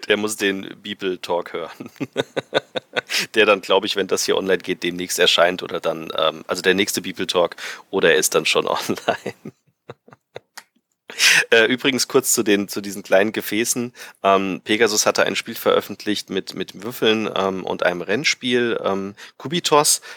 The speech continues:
Ähm, da sind ja auch so, so, so kleine Teile drin, wo man das Spielmaterial verstauen kann. Eigentlich im Kern eine sehr, sehr coole Idee. Aber mein Gott, war das bei dem Spiel ein Gefrickel. Und ich hab Angst, dass die, wenn man die dauernd auf und zu macht,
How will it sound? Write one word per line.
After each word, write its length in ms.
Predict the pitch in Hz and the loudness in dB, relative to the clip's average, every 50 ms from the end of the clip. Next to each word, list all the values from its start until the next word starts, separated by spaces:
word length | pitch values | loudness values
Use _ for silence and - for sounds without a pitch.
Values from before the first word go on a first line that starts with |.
| - - _ | -20 -4 _
Ähm, 220 | 110 107 104 104 101 | 2 4 4 4 4
da 120 | 104 104 | 4 2
sind 200 | - 110 110 - | 4 2 0 2
ja 100 | - - | 4 4
auch 140 | - 98 - | 4 4 2
so, 380 | - - 104 98 98 95 85 | 0 0 2 0 0 0 -4
so, 180 | - - 98 90 | -6 -4 -4 -4
so 180 | 80 - 101 90 | -4 -6 -8 -4
kleine 340 | - - 92 90 92 90 | 0 2 2 4 2 2
Teile 280 | - - 98 95 95 95 | 2 2 2 2 2 0
drin, 320 | - - 104 98 98 92 - | -2 -2 -2 -2 -2 -4 -6
wo 100 | 95 95 | -2 -2
man 120 | 92 90 | 0 0
das 80 | 92 - | 0 -2
Spielmaterial 680 | - - 117 117 110 101 - 95 90 87 92 95 - - | -4 -2 -2 -2 -2 -2 0 0 2 2 2 2 0 -2
verstauen 520 | - 92 - - 95 87 92 107 113 110 | -2 -2 0 0 0 0 0 0 -2 0
kann. 320 | - 101 92 98 110 127 - - - - - - _ - | 0 0 0 0 0 -4 -10 -16 -20 -18 -20 -10 _ 0
Eigentlich 440 | 78 92 113 - 139 131 127 - 113 | 2 4 4 2 2 0 -2 -2 -2
im 120 | 107 98 | -2 -4
Kern 460 | - - 101 95 101 120 135 131 - - | -2 0 2 4 4 4 2 0 -4 -6
eine 180 | - 101 98 | -6 -4 -2
sehr, 340 | - - - 104 123 147 139 | 0 0 2 4 4 4 4
sehr 220 | 117 120 127 135 | 2 2 2 2
coole 380 | - - - - 180 208 190 139 | 2 0 -6 -12 -10 -6 -6 -4
Idee. 540 | - - 104 - - - 92 101 113 135 156 - - - - - - _ _ - | -4 -6 -6 -6 -6 -4 -4 -2 -4 -4 -4 -8 -14 -20 -20 -20 -20 _ _ 0
Aber 300 | 98 98 95 98 95 92 | 0 2 4 4 2 2
mein 480 | 92 95 101 110 123 135 143 143 135 - | 2 2 4 4 4 4 2 0 -2 -2
Gott, 260 | - 113 - - - | -2 -2 -2 0 2
war 120 | 113 107 | 2 4
das 120 | 110 107 - | 4 2 0
bei 140 | - 98 | 0 0
dem 220 | 92 101 101 113 120 | 0 0 0 0 0
Spiel 320 | - - - 113 104 82 | 0 -2 -2 -4 -2 0
ein 200 | 67 85 92 92 | 0 0 0 0
Gefrickel. 720 | - 92 90 - - - - 160 170 - - 101 98 101 | -2 -4 -4 -4 -4 -4 -2 -2 0 2 2 2 2 2
Und 160 | - - 98 | 0 -2 -2
ich 140 | 95 - - | 0 0 0
hab 160 | 104 - - | 0 2 2
Angst, 260 | - 98 110 - - - | 0 0 0 0 0 0
dass 160 | 110 - - | 0 0 -2
die, 300 | - 110 107 107 107 - | -4 -4 -4 -4 -2 0
wenn 100 | 101 101 | 0 0
man 120 | 101 101 | 0 -2
die 100 | 101 98 | -2 0
dauernd 320 | - 98 95 117 123 117 - | 2 4 4 4 4 2 2
auf 180 | - 117 - | 0 0 -2
und 100 | 120 104 | -4 -6
zu 140 | - - 113 | -6 -6 -4
macht, 300 | 104 98 98 - - - | -2 -4 -4 -4 -6 -14